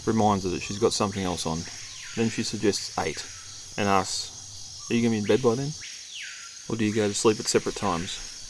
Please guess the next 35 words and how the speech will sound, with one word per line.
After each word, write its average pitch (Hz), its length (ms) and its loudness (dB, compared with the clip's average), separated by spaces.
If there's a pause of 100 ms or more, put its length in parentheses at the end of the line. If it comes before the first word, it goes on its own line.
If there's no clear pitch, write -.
(1040)
At - 80 -12
the 85 60 -4
fifty-second 147 520 2
mark, 123 340 2
her 110 80 -4
phone 110 300 -2
beeps 113 280 2
again, 92 380 -2 (640)
giving 127 220 0
her 123 140 2
the 120 100 4
hurry 113 220 4
up 98 140 2 (340)
to - 80 -4
end 110 160 2
the 104 60 -2
conversation. 95 640 2 (920)
She - 100 -12
says, 107 220 -2
"Have 131 220 6
fun," 127 360 2 (420)
and 95 100 -4
tells 107 220 6
Zara 104 320 6
to 95 80 -6
take 101 240 2
good 107 160 -2
care 101 200 4
of 82 60 -4
him. 80 140 -8 (2000)
And 113 80 -4
as 107 80 0
the 110 60 -2
minute 143 220 6
ends, 131 380 4